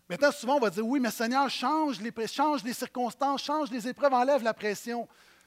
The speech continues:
Dieu ne fait pas ça. C'est rare. Ce que Dieu va faire, par contre, Dieu va dire, « Je vais faire autre chose de mieux, je vais te remplir du Saint-Esprit. » Essaye d'écraser le Saint-Esprit. Oui, tu peux avoir des pressions,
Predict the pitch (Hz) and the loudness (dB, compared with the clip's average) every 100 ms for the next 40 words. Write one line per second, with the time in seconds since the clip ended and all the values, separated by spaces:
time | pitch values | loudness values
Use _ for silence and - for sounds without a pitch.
0 | _ _ 170 - 156 143 - 151 - _ | _ _ -12 -10 -10 -12 -16 -20 -20 _
1 | _ _ _ _ _ - 143 147 - _ | _ _ _ _ _ -14 -8 -8 -8 _
2 | _ _ _ _ _ _ _ _ _ _ | _ _ _ _ _ _ _ _ _ _
3 | _ _ _ _ _ _ 262 233 214 302 | _ _ _ _ _ _ -8 -6 -2 0
4 | 190 208 202 147 - 165 143 113 165 247 | 2 2 0 -2 -10 -12 -12 -14 -8 -6
5 | 165 147 202 220 - _ _ _ _ _ | -6 -2 -2 -4 -10 _ _ _ _ _
6 | _ _ _ _ _ 151 160 226 196 247 | _ _ _ _ _ -12 -4 -2 -2 -6
7 | - 226 226 156 165 160 175 202 135 156 | -8 -8 -8 -8 -8 -8 -10 -12 -12 -12
8 | - - 214 190 - 175 175 143 117 _ | -12 -8 -8 -8 -10 -10 -10 -12 -18 _
9 | - _ _ - 147 139 139 - - 135 | -20 _ _ -18 -16 -16 -16 -18 -20 -20
10 | _ _ _ _ _ _ _ _ _ _ | _ _ _ _ _ _ _ _ _ _
11 | - 226 - - 247 247 175 156 - 156 | -4 -2 0 0 0 0 -2 -6 -6 -4
12 | 151 143 165 - 143 143 127 - 131 - | -4 -4 -12 -12 -16 -16 -20 -20 -20 -20
13 | _ _ _ _ _ _ _ _ _ _ | _ _ _ _ _ _ _ _ _ _
14 | _ _ - 339 339 - 185 196 190 180 | _ _ -4 -2 0 0 2 2 0 -2
15 | - 170 147 175 170 214 | -6 -6 -6 -6 -4 -6